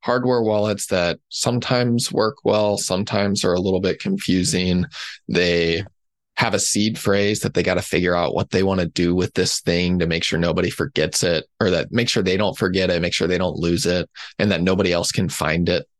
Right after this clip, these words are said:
All of these things are fine for the O G crypto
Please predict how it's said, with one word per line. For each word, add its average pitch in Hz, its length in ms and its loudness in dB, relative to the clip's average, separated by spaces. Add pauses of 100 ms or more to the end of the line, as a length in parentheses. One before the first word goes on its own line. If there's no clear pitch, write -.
(400)
All 135 180 4
of 143 80 -2
these 95 300 0
things 101 400 0
are 80 320 -2 (300)
fine 90 580 -2
for 85 140 0
the 82 140 0
O 90 220 0
G 87 380 -2
crypto 78 760 0